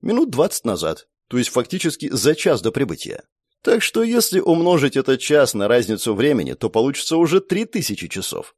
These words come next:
а это, на секундочку, сто двадцать пять дней.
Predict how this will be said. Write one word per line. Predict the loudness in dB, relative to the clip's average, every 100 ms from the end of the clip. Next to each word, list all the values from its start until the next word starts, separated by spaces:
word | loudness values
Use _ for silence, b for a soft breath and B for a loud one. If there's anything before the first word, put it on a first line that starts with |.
| _
а | -6 -2
это, | -2 -2 -2
на | 0
секундочку, | -2 -2 0 0 0 0 -2
сто | 2 0
двадцать | 2 2 2 0 2
пять | 0 2
дней. | 2 2 -2